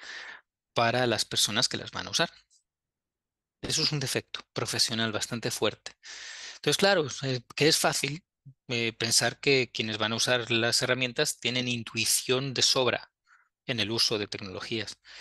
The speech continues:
Pero no es así. No es así. Las herramientas informáticas para la salud no deben partir de esa premisa de que las personas usuarias son a lo sumo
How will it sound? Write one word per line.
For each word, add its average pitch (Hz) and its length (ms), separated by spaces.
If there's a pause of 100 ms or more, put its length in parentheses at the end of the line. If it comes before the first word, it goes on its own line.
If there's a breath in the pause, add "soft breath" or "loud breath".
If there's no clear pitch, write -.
(840 loud breath)
Pero 107 320
no 98 100
es - 100
así. 147 240 (800)
No 110 220
es 92 120
así. 165 300
Las 117 200
herramientas 107 480
informáticas 131 640
para 147 400
la 135 180
salud 151 400 (640 loud breath)
no 127 240
deben 131 300
partir 127 480
de 117 80
esa 117 200
premisa 120 640 (100)
de 117 160
que 110 140
las 104 180
personas 120 520
usuarias 127 800 (460 loud breath)
son 117 520 (920)
a 123 140
lo 110 100
sumo 117 560